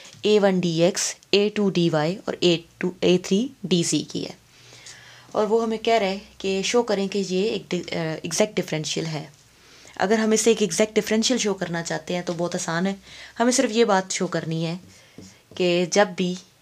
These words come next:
del का cross लेते हैं ए के साथ, vector ए के साथ,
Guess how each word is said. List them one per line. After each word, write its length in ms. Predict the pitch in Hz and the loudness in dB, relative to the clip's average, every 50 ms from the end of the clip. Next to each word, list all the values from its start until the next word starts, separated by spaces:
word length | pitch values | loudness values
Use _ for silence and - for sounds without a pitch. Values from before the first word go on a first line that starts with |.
| _ _ _ _ _ _ _ _ _ _ _ _ _ _ - - - - _ _ _ 190 | _ _ _ _ _ _ _ _ _ _ _ _ _ _ -20 -20 -20 -20 _ _ _ -12
del 280 | 175 165 196 196 196 202 | -2 2 4 4 4 2
का 300 | 202 - 196 180 180 185 185 - _ _ - | 2 2 2 2 2 0 -4 -10 _ _ 0
cross 380 | 202 202 202 214 214 214 - | 2 4 4 4 2 0 -4
लेते 300 | 180 160 151 - - 170 | -4 -6 -4 -6 -6 -4
हैं 240 | 165 156 156 165 175 - _ _ _ 92 92 - _ - - - _ - - - _ _ _ - 92 - _ _ _ _ _ _ _ _ _ _ _ - - - - - _ _ _ _ _ _ - - - - _ _ _ - _ _ _ - | -4 -4 -6 -10 -12 -18 _ _ _ -20 -20 -20 _ -20 -20 -20 _ -20 -20 -20 _ _ _ -20 -20 -20 _ _ _ _ _ _ _ _ _ _ _ -20 -20 -20 -20 -20 _ _ _ _ _ _ -20 -20 -20 -20 _ _ _ -20 _ _ _ -4
ए 160 | 190 190 180 | -2 0 0
के 160 | 175 175 180 175 | 0 -2 -4 -4
साथ, 300 | - - 170 160 175 175 - - - - 185 | -2 -2 0 -2 -2 -4 -8 -16 -18 -12 -4
vector 480 | 175 190 190 190 - - 226 220 220 - - | -4 -4 -4 -4 -4 -4 -2 -2 -4 -6 -8
ए 140 | 175 160 147 147 | -8 -8 -8 -10
के 80 | - 165 | -10 -6
साथ, 520 | - - - 156 - 165 - - - - | -6 -6 -6 -6 -12 -14 -16 -18 -20 -20